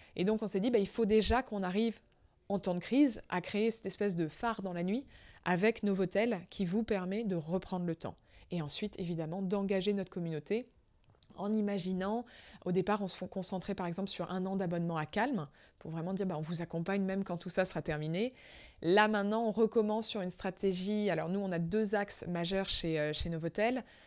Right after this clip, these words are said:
Le take time, donc prenez le temps pour vous en tant qu'individuel, et le make time. C'est passer du temps qualitatif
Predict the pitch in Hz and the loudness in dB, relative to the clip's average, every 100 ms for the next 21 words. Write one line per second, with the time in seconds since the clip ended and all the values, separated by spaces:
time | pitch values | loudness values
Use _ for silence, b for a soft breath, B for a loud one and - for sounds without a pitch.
0 | B - 170 185 180 233 254 247 190 - | B -6 2 2 2 2 2 0 -6 -6
1 | 156 143 - - 202 190 180 190 - - | -8 -6 -6 -2 2 2 0 -4 -4 -4
2 | 165 180 339 _ _ - 165 170 170 160 | -2 -2 -6 _ _ -14 -10 -6 -4 -2
3 | 165 160 202 262 B B - 175 185 202 | -2 0 0 0 B B -4 -2 0 -2
4 | 196 165 151 - - 160 202 - 214 202 | -4 -8 -8 -8 -6 -2 -2 0 -2 -2
5 | 220 220 - 202 185 180 170 208 254 - | -2 -4 -2 -2 0 0 -2 0 -2 -2